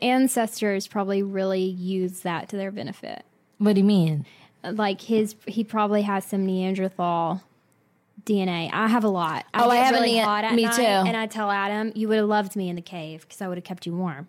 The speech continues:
Speaker 1: You know?
Speaker 2: Oh, I have, I have, I don't know how to say the word, but say it.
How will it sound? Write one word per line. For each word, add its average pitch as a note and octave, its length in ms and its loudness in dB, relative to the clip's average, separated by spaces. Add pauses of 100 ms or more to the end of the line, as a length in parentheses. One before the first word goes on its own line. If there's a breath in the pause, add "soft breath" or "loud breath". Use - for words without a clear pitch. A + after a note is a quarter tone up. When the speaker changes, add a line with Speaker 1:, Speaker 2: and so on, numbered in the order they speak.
(140)
Speaker 1:
You A#3+ 80 2
know? A#3+ 60 4 (480)
Speaker 2:
Oh, - 40 -20 (200)
I G#3 180 2
have, A#3+ 360 0
I G#3+ 140 4
have, G#3 320 2 (220)
I F#3+ 160 0
don't F#3+ 140 -2
know F#3 140 2
how F3+ 80 0
to F3 80 -4
say F3 160 -2
the E3+ 100 -4
word, F3 300 -2
but F3 200 -2 (300)
say F#3 280 -2
it. - 80 -6